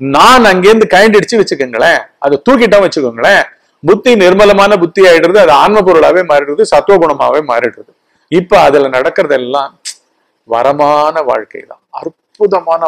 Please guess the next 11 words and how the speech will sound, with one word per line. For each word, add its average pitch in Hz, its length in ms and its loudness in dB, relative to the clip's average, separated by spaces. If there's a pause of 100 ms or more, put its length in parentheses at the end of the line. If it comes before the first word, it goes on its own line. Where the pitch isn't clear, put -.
வாழ்க்கை, 127 300 -6 (180)
இறையுடன் 175 480 2 (120)
கலந்த 135 360 -4 (1300)
பேரின்ப 196 640 0 (120)
வாழ்க்கை. 127 380 -4 (340)
இங்க 170 140 -2 (100)
வந்து 190 160 0
நம்மளுக்கு 156 400 -4
எந்த 175 180 -4 (160)
குறையும் 202 400 2
இல்லை, 196 180 2